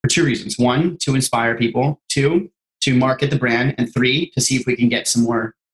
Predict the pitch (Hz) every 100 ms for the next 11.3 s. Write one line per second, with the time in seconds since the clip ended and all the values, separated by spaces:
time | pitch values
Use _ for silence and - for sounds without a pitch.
0 | _ 123 117 110 104 104 104 - - _
1 | - - - _ _ - - _ _ -
2 | 117 147 196 175 165 117 113 - _ _
3 | _ _ _ - 131 117 127 120 127 113
4 | - - 117 131 143 151 147 131 127 123
5 | - 117 107 107 117 _ 117 117 131 123
6 | 123 120 120 117 113 - 113 107 110 110
7 | _ _ _ 127 123 120 117 - 123 -
8 | 127 - 117 117 117 117 110 - _ _
9 | - 110 113 110 104 - 101 - - -
10 | - - _ _ _ _ 127 127 123 117
11 | 120 113